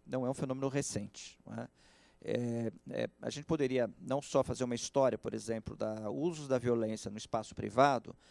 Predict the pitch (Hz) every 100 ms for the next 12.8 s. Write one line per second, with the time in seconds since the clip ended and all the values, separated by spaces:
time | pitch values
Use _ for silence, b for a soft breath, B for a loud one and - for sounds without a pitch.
0 | b b - - 190 185 202 185 - 165
1 | - - - 156 - - - 120 120 104
2 | 101 107 107 104 b b - 117 143 151
3 | - 127 - - 165 156 127 131 147 -
4 | 127 135 127 117 113 123 127 120 110 127
5 | 135 113 b b b b - 123 135 135
6 | 123 - 135 135 123 123 117 117 123 117
7 | 117 - - - _ - - 120 - 120
8 | 147 180 - - - - 127 147 101 -
9 | 127 120 147 - 120 113 127 170 156 -
10 | - b b b - - 208 214 196 220
11 | 170 - 123 131 123 151 170 123 123 139
12 | 160 b b b - 131 135